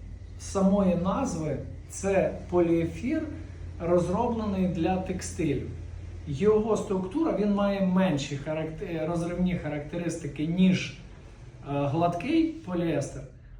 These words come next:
але його, е, структура, вона така м'яка, вона така більш ніжна. А, його, до речі, теж можна використовувати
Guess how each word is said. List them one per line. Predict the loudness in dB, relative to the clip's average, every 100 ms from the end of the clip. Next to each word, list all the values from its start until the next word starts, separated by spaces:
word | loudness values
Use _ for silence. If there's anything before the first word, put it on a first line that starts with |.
| -12
але | -4 2 4 4 2 0 -4 -8 -12
його, | -6 -4 0 0 2 2 0 -2 -6
е, | -6 -6
структура, | -8 -6 -4 -4 -4 -2 0 0 -2 -8 -8
вона | -2 -2 -2
така | -6 -6 -4
м'яка, | 0 0 -2 -4 -4 -4 -6 -10 -12 -14 -10
вона | -4 0 0
така | 0 -2 0
більш | 0 0 0 2
ніжна. | 4 6 4 2 -2 -6 -10 -12 -12 -12 -12 -12 -12 -8
А, | -4 0
його, | 0 2 2 2
до | 2 2
речі, | 2 0
теж | -2 0 0 0 -2
можна | -2 -2 -2
використовувати | -2 -2 -4 -4 -6 -4 -2 -2 0 -2